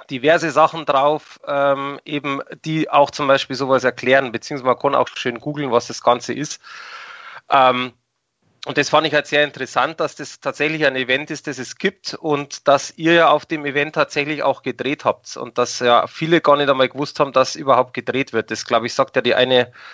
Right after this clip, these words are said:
Schauspielerin, die etwas festere, die da auf der Bühne getanzt hat. Und das finde ich halt wahnsinnig authentisch, also das sieht man in dem Film auch. Und im Grunde geht's halt darum, dass auf dieser Party dann halt eine nach dem anderen getötet werden.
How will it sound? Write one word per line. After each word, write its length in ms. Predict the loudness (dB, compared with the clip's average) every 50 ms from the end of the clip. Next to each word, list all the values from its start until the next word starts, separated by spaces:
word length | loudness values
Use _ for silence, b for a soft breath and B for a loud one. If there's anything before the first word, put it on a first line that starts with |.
| B B
Schauspielerin, 760 | -2 2 4 4 4 2 -2 -2 2 2 2 2 2 -2 -4 -10 _ -10
die 180 | -8 -6 -4
etwas 340 | -4 -4 -4 -6 -6 -4 -2
festere, 560 | -2 -2 -2 -2 0 0 2 2 2 2 0 B B B B B B B -10
die 80 | -2 2
da 160 | 4 6 6
auf 140 | 6 4 2
der 100 | -2 -6
Bühne 300 | -6 -4 -2 0 0 0
getanzt 500 | 0 -2 -2 0 0 0 0 -2 -4 -4
hat. 220 | -4 -4 -4 -6 B B B B B B B B B B _ _
Und 460 | 2 2 2 2 0 -4 -14 -18 -20 _ _ _ _
das 180 | 0 0 0 0
finde 200 | 0 0 2 2
ich 60 | 2
halt 140 | 2 2 4
wahnsinnig 440 | 2 2 2 2 -2 -6 -2 0 0
authentisch, 540 | 0 0 0 -2 -2 -2 -4 -8 -8 -6 -6
also 180 | -6 -8 -8
das 220 | -8 -10 -12 -10 -12
sieht 180 | -14 -8 -4
man 120 | -2 -2 -2
in 60 | -2
dem 140 | -4 -8 -8
Film 240 | -8 -6 -4 0
auch. 280 | 2 2 2 0 -2 B B B B B B B -2
Und 140 | 0 2 2
im 100 | 0 0
Grunde 280 | -2 0 0 2 2
geht's 200 | 2 2 0 0
halt 120 | 0 2 4
darum, 280 | 4 4 4 4 4
dass 120 | 2 2 2
auf 140 | 0 -2
dieser 240 | -4 -4 -2 0 0
Party 420 | 0 0 2 2 2 2 0 -2 -2
dann 220 | 0 0 0 0
halt 260 | 0 0 0 -2 -4 -10
eine 340 | -10 -8 -6 -6 -6 -4
nach 160 | -2 -4 -4 -4
dem 160 | -6 -10 -8
anderen 260 | -8 -6 -6 -6 -6
getötet 480 | -8 -10 -10 -8 -8 -6 -6 -8 -6 -4
werden. 240 | -4 -4 -4 -6